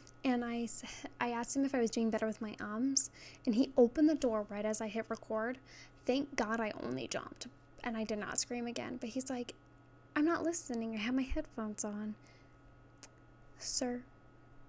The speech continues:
you did not have to scare me like that again. That was rude. That is rude. Okay, so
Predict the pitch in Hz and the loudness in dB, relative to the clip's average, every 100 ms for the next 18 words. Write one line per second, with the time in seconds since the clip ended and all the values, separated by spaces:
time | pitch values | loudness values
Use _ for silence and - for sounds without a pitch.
0 | - - - 233 247 233 220 202 214 220 | -20 -20 0 6 6 6 2 0 -2 -4
1 | - - 120 - - - - - - 240 | -2 -2 -2 -4 -6 -6 -8 -8 -8 -10
2 | - - 240 - - - - - - 254 | -8 -2 0 0 -4 -6 -8 -12 -4 -2
3 | 247 - - 104 - - - - - - | -2 -4 -6 -6 -6 -12 -18 -18 -18 -18
4 | - - - 277 269 - - 254 - - | -20 -20 0 2 2 -2 -4 -4 -4 2
5 | - - - 320 254 233 | 6 8 12 12 12 10